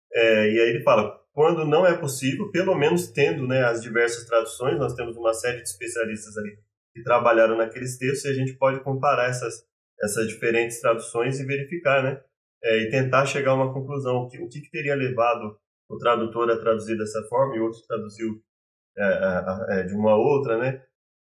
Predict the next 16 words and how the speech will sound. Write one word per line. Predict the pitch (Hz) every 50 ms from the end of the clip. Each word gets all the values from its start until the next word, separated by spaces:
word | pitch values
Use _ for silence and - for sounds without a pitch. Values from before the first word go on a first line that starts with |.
| _ _ _ _ _ _ _ _ _ _ _ _
Mas | - 101 107 113 110
a | 120
gente | 120 127 127 127
percebe | - 143 139 135 139 139 139 139 135
que | 139
muitas | 135 135 143 139 139 131 131
vezes | 139 139 135
pode | - 147 147 143 -
ser | - 143
uma, | 143 143 135 131 131 131 - -
uma | 135 131 135
simples | 127 127 - 175 175 175 165 143
di-, | 151 156 147 _
diferença | 147 135 127 - 143 139 127 135 - - - 143
de | 131 143 180 -
tradução, | 160 160 175 170 - - - 120 117 117 127 -